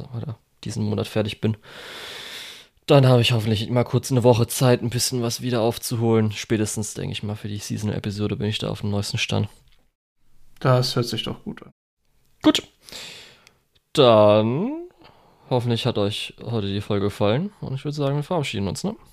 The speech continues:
Speaker 2: Ja. Bis zum nächsten Mal. Ich war der Lukas oder der Tetz und unter der Tetz könnt ihr auch auf My Anime List meine Meinung kritisieren.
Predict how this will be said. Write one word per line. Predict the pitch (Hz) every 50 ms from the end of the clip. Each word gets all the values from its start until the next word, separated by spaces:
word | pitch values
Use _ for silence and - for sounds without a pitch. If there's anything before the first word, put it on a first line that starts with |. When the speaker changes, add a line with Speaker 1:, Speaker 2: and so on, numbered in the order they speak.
| _ _ _ _ _ _ _ _ _ _ _ _ _ _ _
Speaker 2:
Ja. | - 165 - - - - - - - - - - - - -
Bis | - 180 180 - - -
zum | - - 160 147
nächsten | 131 123 123 - - - 143
Mal. | 131 123 123 123 123 127 131 - -
Ich | - - - -
war | 143 139 147 156 151 - - - -
der | 131 123
Lukas | 123 135 131 - 139 139 135
oder | - 131 113 110
der | 113 120 120
Tetz | - 139 135 135 -
und | - - 127 120
unter | - 135 127 127 120
der | 117 120 117 117
Tetz | - 123 120 - - - - - - - - - _ _ _ -
könnt | - 151 160 156
ihr | 160 156 151
auch | 147 135 131 131 135 - - _ _
auf | - - 135 - - -
My | 151 131 127
Anime | 123 120 123 123 120 117
List | 117 113 117 - - -
meine | 151 127 120 117 117 113 117 - - _
Meinung | - 117 117 113 113 113 110 - 131 - -
kritisieren. | - - 131 131 135 131 135 - - - 160